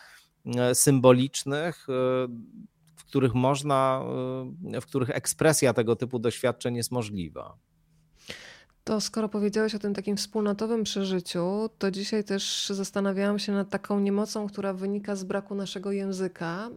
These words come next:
Speaker 2: mm, a myślę o
Speaker 1: Mhm.
Speaker 2: kwestii kondolencji. E, ja przyznaję, że kiedy, mm, śledzę czasem facebookowe kondolencje, które zaczynają się od tego słowa „przykro mi”, to mam w-, w-, ale to wynika z mojej niemocy,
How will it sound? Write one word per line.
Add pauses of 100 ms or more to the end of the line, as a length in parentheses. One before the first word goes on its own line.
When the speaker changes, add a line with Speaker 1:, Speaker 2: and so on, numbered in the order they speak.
(140)
Speaker 2:
mm,
a
myślę
o
Speaker 1:
Mhm.
Speaker 2:
kwestii
kondolencji. (680)
E,
ja
przyznaję,
że
kiedy, (560)
mm,
śledzę
czasem (200)
facebookowe
kondolencje,
które
zaczynają
się
od
tego
słowa
„przykro
mi”, (480)
to
mam
w-,
w-,
ale
to
wynika
z
mojej
niemocy,